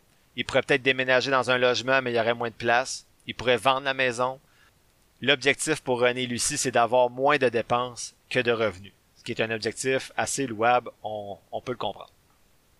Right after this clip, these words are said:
Donc, les chiffres plus précis, donc cinquante et un et cinquante ans pour elle.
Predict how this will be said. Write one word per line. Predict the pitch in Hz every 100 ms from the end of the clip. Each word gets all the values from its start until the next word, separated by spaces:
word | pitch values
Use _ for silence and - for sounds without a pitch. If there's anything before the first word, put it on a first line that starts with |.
| _
Donc, | 139 139
les | 151
chiffres | 151 185 -
plus | 160
précis, | - 147 - 165
donc | 135 123
cinquante | - 160 147 151 -
et | 151
un | 156 151
et | 147
cinquante | - 143 139 127
ans | 139
pour | 131 139 139
elle. | 160 160